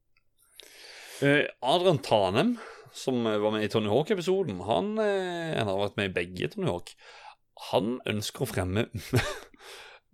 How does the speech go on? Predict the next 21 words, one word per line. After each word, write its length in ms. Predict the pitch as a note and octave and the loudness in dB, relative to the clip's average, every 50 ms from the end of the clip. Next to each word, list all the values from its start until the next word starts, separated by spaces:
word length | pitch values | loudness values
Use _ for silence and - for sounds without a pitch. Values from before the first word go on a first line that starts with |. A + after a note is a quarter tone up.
| - - | -10 -4
Mister 440 | A#2 G2+ A2 A#2 - - - - E3+ F3 - - G2+ F#2+ F#2+ | 0 2 2 2 2 0 2 2 2 2 2 0 -2 0 4
Mosquito, 1080 | G2+ B2 D#3+ E3 - - - - - F#3 A3+ B3+ G3 A2 F#2 F2+ F2 F2+ F#2 F#2 F2+ - - _ _ _ - - - - - - - _ _ _ - - | 4 4 4 4 2 -2 -2 0 4 4 6 8 8 8 6 6 2 0 -4 -6 -8 -10 -12 _ _ _ -20 -20 -20 -20 -20 -20 -20 _ _ _ -4 -2
altså 380 | G#2 G2+ - - B2+ A#2+ A2 F#2+ | 0 0 4 4 4 6 4 4
Mister, 600 | G2 G2+ A2 - - - - B2 A#2 A2+ G#2+ G2+ | 2 0 0 0 0 4 4 6 6 6 6 4
eh, 220 | F#2+ F2 F2 - - _ _ _ - - | 4 4 2 0 -4 _ _ _ -14 -8
Mygg. 380 | - G2 A#2+ E3 F3+ D3+ A2 B2 - - - _ _ _ _ _ _ _ _ _ _ _ - | -2 0 0 0 0 -2 -4 -6 -8 -10 -16 _ _ _ _ _ _ _ _ _ _ _ 2
Eh, 880 | A#2+ A#2 A2+ A2 G#2+ G#2 G2 F#2+ F#2+ F#2 F#2 F#2 F#2 F#2 F2+ E2+ - - - - - | 4 4 4 4 4 4 2 2 2 2 0 -2 -2 -2 -4 -4 -4 -6 -6 -4 -2
han 100 | - D#3+ | 0 2
sier 120 | - F3+ E3+ | 4 2 2
at 60 | E3+ | 2
det 100 | E3+ D#3+ | 2 2
er 100 | D3 D3 | 2 2
et 80 | D3 C3+ | 2 4
gøy 180 | A2+ A2 C3+ F3+ | 6 6 6 6
og 60 | D#3+ A#2+ | 4 4
merkelig 340 | A2 G2+ - - - B2 | 2 0 -2 -6 -6 -4
spill 320 | - - A2+ B2 F#3 A3 G#3 | 2 6 6 6 6 4 0
som, 340 | - - B2+ B2 B2 B2 A#2+ | 0 2 2 2 4 4 4
eh, 120 | A#2 A2+ G#2+ | 4 2 2
folk 260 | - - A2+ A#2+ A#2+ | 4 4 4 4 2
flest 280 | - - G#2+ A2+ - - | 0 -2 -2 -2 -2 -6